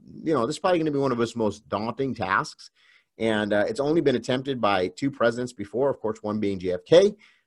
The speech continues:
the other being Jackson. President Trump will return the power to the people and back our currency by real money. I believe gold and silver once again.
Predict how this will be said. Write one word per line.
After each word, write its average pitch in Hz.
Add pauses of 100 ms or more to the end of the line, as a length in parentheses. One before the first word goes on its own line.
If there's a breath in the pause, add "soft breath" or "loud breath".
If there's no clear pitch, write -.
(120)
the 101
other 101
being 92
Jackson. 151 (160)
President 147
Trump 131
will 110
return 131
the 123
power 123
to 113
the 90
people 151
and 92
back 127
our 117
currency 135
by 107
real 131
money. 120 (380 soft breath)
I 107
believe 117
gold 123
and 104
silver 131
once 131
again. 135